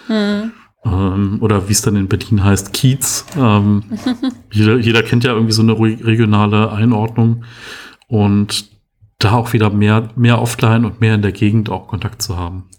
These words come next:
Speaker 1: Mhm. Ja, also ich muss sagen, ich hab diesen Unterschied stark gemerkt, ähm, einfach weil's, weil mich dieses Digitale irgendwie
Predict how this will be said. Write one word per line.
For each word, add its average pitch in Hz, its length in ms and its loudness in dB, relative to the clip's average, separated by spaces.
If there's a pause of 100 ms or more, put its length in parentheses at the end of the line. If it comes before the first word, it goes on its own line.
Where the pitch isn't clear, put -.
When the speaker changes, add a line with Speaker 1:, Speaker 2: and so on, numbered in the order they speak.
(640)
Speaker 1:
Mhm. 220 400 -6 (680)
Ja, 214 340 0 (100)
also 233 240 0 (280)
ich - 220 -6
muss 302 160 2
sagen, 240 380 0
ich 240 180 -8
hab 233 200 -2
diesen 220 320 -4
Unterschied 233 480 -4
stark 208 400 0
gemerkt, 285 680 -2 (540)
ähm, 220 280 2
einfach 214 340 -2 (140)
weil's, 196 420 0 (540)
weil 202 140 0
mich 208 120 -6
dieses 202 220 -6
Digitale 196 720 -2
irgendwie 202 880 -8